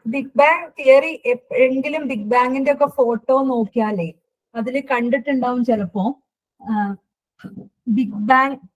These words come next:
ആ, ബിഗ് ബാങ്ങിന്റെ മുന്നേ ten raise to mi-, ആ, പത്ത് raise to minus two second എന്നൊക്കെ പറയുന്നില്ലേ?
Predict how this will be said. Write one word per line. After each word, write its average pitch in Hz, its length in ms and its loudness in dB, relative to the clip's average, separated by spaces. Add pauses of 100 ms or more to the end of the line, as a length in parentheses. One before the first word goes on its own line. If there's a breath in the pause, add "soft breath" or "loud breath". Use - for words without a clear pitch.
(300)
ആ, 226 300 -2
ബിഗ് 220 240 -4
ബാങ്ങിന്റെ 269 480 0
മുന്നേ 269 400 -2
ten 285 440 -8
raise 247 460 -4
to 254 120 -8
mi-, 233 340 -8
ആ, 220 220 -4
പത്ത് 254 380 2
raise 247 360 2
to 240 80 -6
minus 240 360 -4 (200)
two 247 60 -6
second 247 480 -4
എന്നൊക്കെ 240 400 -8
പറയുന്നില്ലേ? 214 640 -4